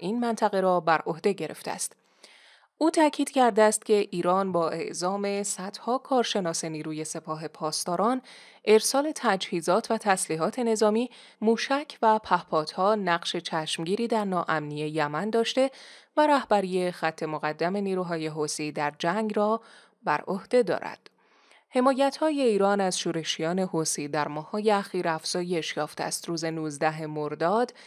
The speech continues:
یک مقام ارشد وزارت دفاع آمریکا، پنتاگون، با اشاره به این موضوع گفت که به رغم حضور تهران در مذاکرات جداگانه با مقامات سعودی و آمریکایی به منظور کاهش تنش‌ها در منطقه،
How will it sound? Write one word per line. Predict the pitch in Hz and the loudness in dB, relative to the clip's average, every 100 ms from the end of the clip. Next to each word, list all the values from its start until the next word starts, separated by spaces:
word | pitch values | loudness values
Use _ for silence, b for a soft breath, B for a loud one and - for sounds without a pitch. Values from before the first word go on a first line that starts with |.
| B - | B -6
یک | 311 254 | -2 2
مقام | 233 214 214 | 4 4 4
ارشد | 208 - 175 180 - 175 175 165 | 2 2 0 0 0 0 0 -2
وزارت | 165 165 160 165 | -2 0 -2 -4
دفاع | 165 160 - 214 | -6 -4 0 0
آمریکا، | 208 190 190 196 190 | 2 0 -2 0 0
پنتاگون، | 190 160 156 151 196 233 | -2 -6 -6 -2 0 0
با | 208 196 | 2 2
اشاره | 196 208 233 | 2 2 0
به | 277 | 0
این | 247 208 | -2 -2
موضوع | 185 165 160 | -2 -4 -4
گفت | 170 185 - | -2 -2 -4
که | 185 | -2
به | 170 | 0
رغم | 170 190 214 233 247 233 | 2 2 0 -2 -2 2
حضور | 220 190 175 160 | 2 2 -2 -2
تهران | - 160 175 151 | -4 -8 -6 -6
در | 151 | -6
مذاکرات | 151 156 151 151 - 151 156 | -6 -6 -6 -6 -6 -6 -8
جداگانه | 151 156 151 143 151 151 208 B B B B B - | -6 -4 -2 -4 -6 -4 -4 B B B B B 4
با | 240 | 4
مقامات | 302 262 220 185 170 | 4 2 2 2 -2
سعودی | - 160 151 151 | -2 0 -2 -2
و | |
آمریکایی | 151 156 156 151 170 202 | 0 -2 -4 -2 -2 0
به | 180 | 0
منظور | 226 190 175 170 | 0 -2 -2 -6
کاهش | - 165 185 254 269 | -4 -4 -2 -2 -2
تنش‌ها | - 214 185 - 165 | -2 -2 -2 -4 -6
در | 156 151 | -2 -4
منطقه، | 151 156 160 196 190 262 | -2 -6 -4 -4 0 -2